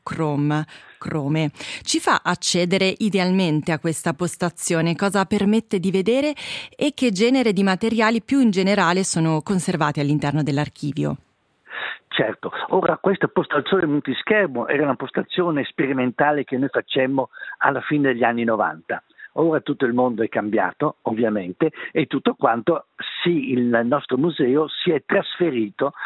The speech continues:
Speaker 2: su una piattaforma online, una piattaforma interattiva dove il consultatore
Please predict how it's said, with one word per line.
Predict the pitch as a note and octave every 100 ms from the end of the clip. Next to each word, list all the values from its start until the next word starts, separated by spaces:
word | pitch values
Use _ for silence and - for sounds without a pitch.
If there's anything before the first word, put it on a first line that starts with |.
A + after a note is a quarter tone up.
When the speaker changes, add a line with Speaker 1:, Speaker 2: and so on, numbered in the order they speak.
| -
Speaker 2:
su | - E3
una | C#3
piattaforma | - C3 - A2+ D3 C3+ A2 G#2+
online, | - A#2+ A2+ G2 F#2 A#2 D#3 - -
una | D#3 D#3
piattaforma | - D#3+ - - G3 D3+ A#2+
interattiva | D3 C3+ C#3 C3 B2+ - A#2+ G#2+ B2 C3 - _
dove | B2+ F#3 F#3 G#2+ G#2 _
il | G#3 A3 D3 A#2 - _ -
consultatore | E3 - F#3 - D#3 - G#2+ F#2+ A#2+